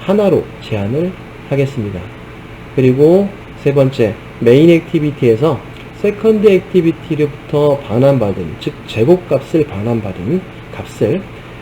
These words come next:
텍스트 뷰, 메인 액티비티가 가지고 있는 텍스트 뷰에 출력하는 예제를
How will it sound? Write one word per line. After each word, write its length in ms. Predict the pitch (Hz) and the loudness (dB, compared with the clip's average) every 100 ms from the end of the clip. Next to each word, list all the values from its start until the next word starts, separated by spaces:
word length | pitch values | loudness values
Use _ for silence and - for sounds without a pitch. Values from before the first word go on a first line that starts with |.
| - - | -12 -4
텍스트 500 | 208 - - - 139 | -4 -4 -6 0 0
뷰, 200 | - 113 - | 0 -4 0
메인 240 | 107 156 | 4 6
액티비티가 640 | 165 - 147 135 - 143 113 | 6 4 -2 -2 0 0 0
가지고 340 | 104 113 110 | -2 -6 -4
있는 240 | 107 165 170 | 0 0 0
텍스트 440 | 185 - - - 180 | -6 -10 -8 -2 -2
뷰에 480 | - 113 123 180 196 - - - - | -2 0 4 4 2 -8 -18 -16 -14
출력하는 1040 | - 196 196 202 196 - 135 120 175 196 - - - - - | -4 0 2 2 -2 -6 -4 0 2 0 -4 -18 -18 -14 -4
예제를 720 | 107 101 208 196 120 156 160 | -2 -2 -4 -2 2 2 2